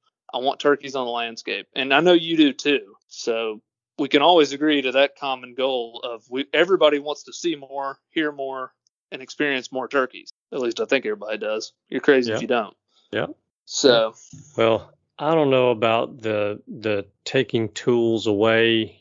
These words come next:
Speaker 2: You know, I think that there needs to be more, we, we need to have more control over ourselves.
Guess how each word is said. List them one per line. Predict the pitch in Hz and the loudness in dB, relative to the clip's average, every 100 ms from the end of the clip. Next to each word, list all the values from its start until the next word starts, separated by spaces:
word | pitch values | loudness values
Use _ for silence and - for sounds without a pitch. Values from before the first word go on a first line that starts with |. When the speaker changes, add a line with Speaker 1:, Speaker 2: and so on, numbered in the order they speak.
| _ | _
Speaker 2:
You | 165 110 | -6 -2
know, | 104 107 104 | 0 0 0
I | 101 | -2
think | - 113 110 110 101 | -2 -2 -2 -8 -4
that | 107 101 101 - - _ _ - | 0 0 -2 -6 -16 _ _ -2
there | 117 113 110 104 107 - _ _ _ | 2 4 4 2 -4 -10 _ _ _
needs | 139 117 123 139 156 - - | -10 -4 0 0 0 -8 -6
to | 151 | -4
be | 113 120 113 113 110 107 104 _ _ _ - | 0 2 2 2 -2 -4 -12 _ _ _ -12
more, | 113 104 110 113 110 110 110 107 _ _ _ _ | -8 -2 0 2 4 4 2 0 _ _ _ _
we, | 156 151 151 139 165 185 - _ - | -16 -14 -4 2 2 2 -4 _ -10
we | 147 143 | 0 4
need | 147 151 160 | 6 6 4
to | 131 | 0
have | - 135 127 | -2 -2 -2
more | 117 117 120 120 | -2 0 0 0
control | - 110 - 117 104 101 123 - _ _ _ | -4 -10 -4 0 2 0 -4 -16 _ _ _
over | 123 120 107 107 104 - _ _ _ - | 2 2 2 -2 -2 -8 _ _ _ -4
ourselves. | 120 110 - 110 98 104 - | -2 -2 -4 -4 -4 -8 -14